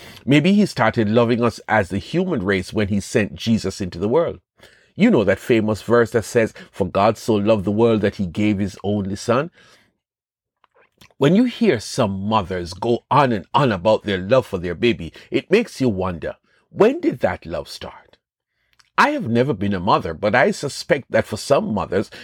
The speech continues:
it was from the time she became conscious that she was pregnant. But what about the mother who did not know she was pregnant until close to birth, or the mother who became pregnant too early in life, or one who got pregnant out of violence?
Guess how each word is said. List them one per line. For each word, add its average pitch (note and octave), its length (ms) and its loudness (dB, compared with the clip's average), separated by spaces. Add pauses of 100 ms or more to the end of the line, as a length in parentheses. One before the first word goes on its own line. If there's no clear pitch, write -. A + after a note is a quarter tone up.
(120)
it C3+ 160 0
was C3+ 160 2
from C3 160 2
the A#2 100 2
time E3+ 300 0
she - 180 -6
became A#2+ 340 0
conscious D3 540 -2
that G2+ 160 -4
she - 160 -6
was F2 200 -4
pregnant. - 640 -4 (540)
But G3+ 140 4
what C#4+ 120 2
about A#3 260 2
the F3+ 80 2
mother G3 340 2
who F#3+ 200 0
did F3 300 0
not C4 340 0
know G2+ 180 -4
she - 180 -10
was - 160 -10
pregnant F#2 500 -2 (100)
until A2 380 0
close G2 400 -2
to - 80 -12
birth, - 560 -4
or F3+ 140 4
the F#3 100 4
mother A3 320 0
who F#3+ 160 0
became F3+ 380 0
pregnant F3+ 580 -2
too A#3+ 240 -2
early D3+ 300 2
in C3 280 -4
life, A#2+ 300 2
or A#2 160 4
one E3+ 300 0
who E3+ 160 -2
got C3 260 0
pregnant C3 400 -2
out A#2+ 200 2
of F#2+ 120 -2
violence? G#2 480 0